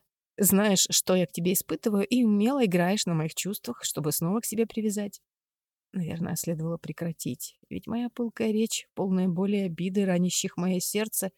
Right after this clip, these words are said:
разъедавших душу, совсем не возымела действия. Ни один мускул не дрогнул на лице чародея.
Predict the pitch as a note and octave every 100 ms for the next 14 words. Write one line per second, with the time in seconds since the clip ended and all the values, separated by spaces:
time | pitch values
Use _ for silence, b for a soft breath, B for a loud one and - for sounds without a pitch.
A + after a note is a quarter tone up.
0 | _ _ G#3 G3+ F#3+ F#3+ G#3+ G3+ G3+ F#3
1 | G#3 C4 - - _ _ _ - - -
2 | D#4+ C4+ A#3 A3+ B3 C4 B3+ A#3 A#3 D3
3 | - E3 F3 _ - - A#3+ A#3+ A#3+ C4
4 | C#4 - A#3 A3+ G#3+ G#3+ G3+ G3 G3+ G3
5 | - G3+ G#3 G#3 F#3 F#3 D3+ -